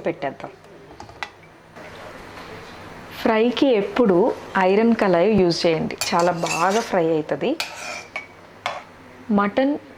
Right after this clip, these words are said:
పెప్పర్ ఫ్రైకి ఎప్పుడు మటన్ సాఫ్ట్గా ఉండాలి, లేకపోతే మీరు ఎంత బాగా చేసినా బాగోదు. సాఫ్ట్గా లేకుండా హార్డ్గా ఉంటే మటన్ టేస్టే రాదు, అది మాత్రం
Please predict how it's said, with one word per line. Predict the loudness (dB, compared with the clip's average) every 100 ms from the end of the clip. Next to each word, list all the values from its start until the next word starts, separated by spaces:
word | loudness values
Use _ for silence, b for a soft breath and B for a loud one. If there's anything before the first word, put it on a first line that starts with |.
| -4
పెప్పర్ | -4 0 -2 -2 -4
ఫ్రైకి | -4 -4 -6 -8 -8 -10 -10 -8
ఎప్పుడు | -8 -10 -2 0 2 0
మటన్ | -2 -4 -4
సాఫ్ట్గా | -6 -4 -2 -2
ఉండాలి, | -2 -4 -8 -12 -20 -20 -6 0
లేకపోతే | 0 -2 -4 -4 -4
మీరు | -4 -2 -4 -4
ఎంత | -6 -4 -2 -2 -2
బాగా | -2 -2 -2
చేసినా | -4 -6 -12 -12 -8 -4
బాగోదు. | -2 -4 -8 -14 -20 -20 -16 -6
సాఫ్ట్గా | 0 0 0 -2 0 0
లేకుండా | 0 -4 -6 -2
హార్డ్గా | 0 0 0 -4
ఉంటే | -6 -8
మటన్ | -8 -8 -10 -10 B B B B -4 2
టేస్టే | 2 0 0 0
రాదు, | -2 -6 -16 -20 -20 -20 -20 -18 -14 -10 -8 -6
అది | -4 -4
మాత్రం | -6 -6